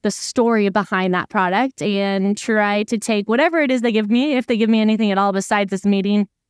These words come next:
but usually in the form of a very dull, overwritten PowerPoint with zero imagery, maybe a logo, and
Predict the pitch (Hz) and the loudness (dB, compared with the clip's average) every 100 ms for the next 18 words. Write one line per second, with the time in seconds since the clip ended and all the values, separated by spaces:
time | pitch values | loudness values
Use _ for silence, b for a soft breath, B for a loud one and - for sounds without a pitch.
0 | _ 202 220 220 214 208 - 208 214 196 | _ 0 2 2 2 0 0 0 2 0
1 | 202 196 208 214 202 202 196 196 196 _ | 0 0 0 0 0 0 0 0 -4 _
2 | _ _ _ _ _ 214 202 208 190 202 | _ _ _ _ _ 0 2 2 2 0
3 | 208 196 - 196 185 - 208 220 269 233 | 2 0 2 0 0 0 0 2 0 -2
4 | - - 185 185 196 226 214 202 202 202 | -10 -4 -2 -2 0 0 2 0 0 0
5 | 190 196 185 185 180 185 202 - 220 233 | 0 0 0 -2 0 -2 -4 -2 0 2
6 | 247 254 269 262 262 269 269 269 262 262 | 0 2 0 2 0 2 2 0 0 0
7 | 262 262 262 - _ _ _ 208 208 208 | 0 0 -2 -6 _ _ _ -4 0 0
8 | 202 202 208 202 202 196 202 | 0 0 0 2 2 0 -2